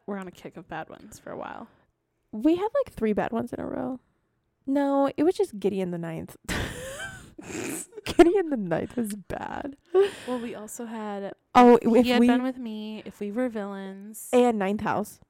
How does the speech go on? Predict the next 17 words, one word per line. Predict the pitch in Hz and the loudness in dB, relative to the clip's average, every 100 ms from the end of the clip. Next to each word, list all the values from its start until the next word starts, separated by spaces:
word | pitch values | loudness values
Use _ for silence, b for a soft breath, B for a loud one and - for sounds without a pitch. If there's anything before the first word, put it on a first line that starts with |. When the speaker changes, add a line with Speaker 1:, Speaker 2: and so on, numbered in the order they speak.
| _ _ _ | _ _ _
Speaker 1:
And | _ - | _ -20
Ninth | _ _ _ - | _ _ _ -20
House. | _ _ _ _ _ _ _ - | _ _ _ _ _ _ _ -2
Speaker 2:
Which, | 226 - - _ _ _ | -2 -2 -16 _ _ _
hot | - - 226 | -8 -2 -2
take. | - | 0
Speaker 1:
Ninth | 233 - | 0 0
House | 254 269 269 | 0 -4 -4
is | 208 | -6
the | 208 | -6
best | 180 185 - | -6 -8 -8
of | 175 | -12
those, | 135 113 - | -10 -12 -14
though. | - - 220 _ _ b b b b b _ _ _ _ _ _ - | -16 -16 -18 _ _ b b b b b _ _ _ _ _ _ -2
Speaker 2:
That's | 214 349 - | -2 -2 -4
saying | - 185 175 175 | -2 0 -2 -4
something. | 180 185 202 247 277 | -4 -2 -2 -2 -4